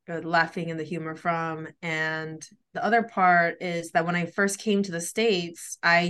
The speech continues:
didn't understand what people were saying. Uh, and, and so, like, the, the only way I could communicate in a positive way was laughing.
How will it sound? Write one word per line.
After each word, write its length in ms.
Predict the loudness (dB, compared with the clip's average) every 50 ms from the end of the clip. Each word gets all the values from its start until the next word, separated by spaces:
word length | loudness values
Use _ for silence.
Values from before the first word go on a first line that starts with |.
| -2
didn't 220 | -2 -2 -2 -2 -2
understand 600 | -4 -6 -6 -6 -8 -6 -4 -2 -2 -2 -2 -4
what 100 | -6 -6
people 200 | -8 -8 -6 -6
were 100 | -8 -8
saying. 440 | -8 -8 -8 -8 -10 -10 -14 -18 -20 _ _ _ _ _ _ _ _ _ _ -2
Uh, 240 | -2 0 2 2 2
and, 240 | 2 0 -2 -2 -2
and 140 | -2 -2 -2
so, 200 | 0 0 0 2
like, 300 | 4 2 2 2 0 -4
the, 240 | -2 0 0 0 -2
the 80 | -2 -2
only 300 | 2 4 4 6 6 6
way 260 | 4 2 2 4 4
I 100 | 2 2
could 180 | 2 -4 -8 -8
communicate 680 | -4 -2 2 4 4 2 2 0 -2 -2 -2 -2 -2
in 80 | -6
a 40 | -6 -4
positive 380 | 2 2 2 2 2 -4 -4 -4
way 140 | -4 -4
was 200 | -4 -4 -6 -4
laughing. 500 | -4 -4 -4 -4 -8 -12 -14 -14 -14 -18